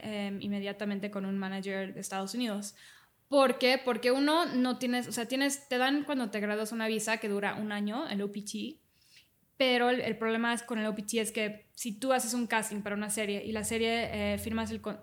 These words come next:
el contrato son, es de tres temporadas, pues tú solo vas a poder hacer la primera temporada, ¿no? Porque tu contrato se acaba. O sea, me acuerdo de una chica de Londres,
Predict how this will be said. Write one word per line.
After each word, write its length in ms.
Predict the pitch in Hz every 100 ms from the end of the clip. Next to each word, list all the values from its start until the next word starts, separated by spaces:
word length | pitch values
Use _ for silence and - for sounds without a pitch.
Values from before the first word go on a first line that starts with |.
| -
el 140 | 220
contrato 500 | 220 220 220 220 233
son, 240 | 226 226 214
es 160 | 226 208
de 140 | 220
tres 260 | 214 226 220
temporadas, 800 | 208 220 214 214 294 - - - - - _ _ _
pues 240 | 254 -
tú 140 | 269 277
solo 240 | 339 302
vas 180 | 233 220
a 180 | 226 220
poder 200 | 220 214
hacer 220 | 208 214
la 100 | 208
primera 300 | 202 202 202
temporada, 760 | 190 185 233 254 185 - - _
¿no? 280 | 220 208 220
Porque 200 | 214 202
tu 120 | 196
contrato 380 | 202 202 208 220
se 100 | 208
acaba. 340 | 175 208 202
O 60 | 190
sea, 460 | - 196 - - -
me 140 | - 208
acuerdo 260 | 202 214 214
de 60 | 208
una 200 | 208 208
chica 380 | - 202 208
de 100 | 196
Londres, 520 | 196 208 208 202 202